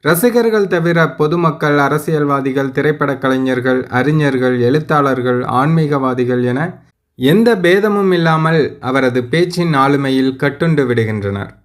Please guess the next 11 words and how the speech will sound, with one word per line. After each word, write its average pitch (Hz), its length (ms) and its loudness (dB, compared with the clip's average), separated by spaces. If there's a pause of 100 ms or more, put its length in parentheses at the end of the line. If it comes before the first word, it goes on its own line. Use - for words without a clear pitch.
(600)
அவர் 170 280 0
முகத்தினை 220 580 -2
மேடையில் 190 540 0
பார்க்கும் 165 460 0
போதே 151 300 0
அனைவரிடமும் 160 880 0
ஒரு 127 220 2
இனம் 147 260 0
புரியாத 147 440 0
மகிழ்ச்சி 120 480 -2
ஏற்படுகிறது. 104 880 -6